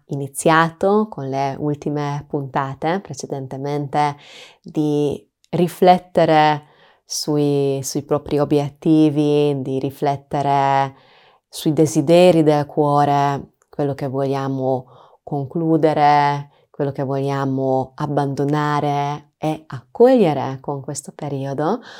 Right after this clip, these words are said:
oggi lo portiamo in un, eh, step successivo.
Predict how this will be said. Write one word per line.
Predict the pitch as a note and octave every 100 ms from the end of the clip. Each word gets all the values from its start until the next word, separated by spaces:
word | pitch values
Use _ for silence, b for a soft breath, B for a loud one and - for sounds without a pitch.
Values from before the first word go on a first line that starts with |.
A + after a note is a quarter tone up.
| B B
oggi | C4+ C4
lo | B3+ A#3
portiamo | F#3 - E3+ E3 D#3+ D3+ D3+
in | D#3 C#3+
un, | C#3+ C#3+
eh, | C#3 C#3 C3+ b b b _
step | - F3+ F3
successivo. | - D#3+ - C#3+ - D3 C3 A#2 -